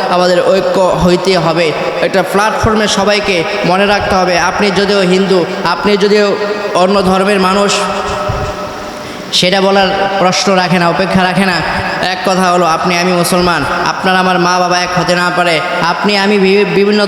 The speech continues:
তরিকার হইতে পারি, কেউ আলিয়া পড়ুয়া, কেউ কওমি পড়ুয়া, কেউ জেনারেল শিক্ষিত, কেউ শিক্ষিত, কেউ অশিক্ষিত,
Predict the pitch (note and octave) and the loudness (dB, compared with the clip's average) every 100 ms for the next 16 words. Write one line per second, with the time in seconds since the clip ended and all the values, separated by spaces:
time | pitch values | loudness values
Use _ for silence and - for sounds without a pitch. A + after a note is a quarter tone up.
0 | G#3 G#3+ G#3+ A3 F#3+ F3+ F#3 F3+ F3+ F#3+ | 2 0 2 2 2 0 0 0 0 2
1 | F3+ E3 F#3 G3+ G3 G3 F#3+ E3+ - F#3+ | 2 2 0 0 0 0 2 0 -2 -2
2 | F#3+ F#3 F3+ F#3+ G3 F#3+ F#3+ F#3 D#3 E3 | 0 0 2 0 0 0 0 0 0 -2
3 | F#3 F#3 F3+ D#3 F3+ G3+ G3+ - G3+ - | 0 0 2 2 2 2 2 0 0 0
4 | G3 G3 E3 - G3+ G3 F#3+ G3+ F3+ G3 | 0 0 -2 -2 -2 0 0 0 -2 -2
5 | F#3+ F3+ E3 F3 E3+ F#3 G3 F#3 F#3 | 0 0 0 0 2 0 -2 0 0